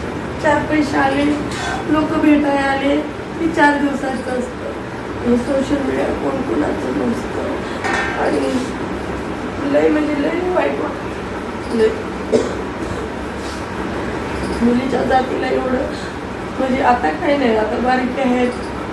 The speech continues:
मुली, आपण समजून घेतो, समजून घेतो. थोडेसे मोठे झालेले क्वेश्चन असते त्यांच्या मनात पण,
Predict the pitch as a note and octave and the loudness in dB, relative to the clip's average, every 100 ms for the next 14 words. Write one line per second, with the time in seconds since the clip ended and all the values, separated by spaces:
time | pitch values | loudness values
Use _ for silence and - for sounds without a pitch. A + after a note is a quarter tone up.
0 | - C4 C4+ C4 - G4 - C#4+ B3 B3+ | -4 0 2 2 2 0 0 2 2 0
1 | A#3 B3+ A#3+ A#3 B3+ B3 A#3+ A#3+ B3 A#3 | -2 -2 -2 -2 0 4 4 4 2 0
2 | - - - C4+ D4 C#4+ - D4+ C4 B3 | 0 -4 -2 2 2 2 0 0 -2 0
3 | C#4 C4 B3+ B3+ C4+ D4+ E4 C#4+ - - | 0 2 2 2 4 2 2 0 0 0
4 | A#3+ - B3 A#3 B3 A#3 A#3 A3 G#3+ A3 | 0 0 0 0 2 2 4 2 2 0
5 | - - C#4 | -2 -2 0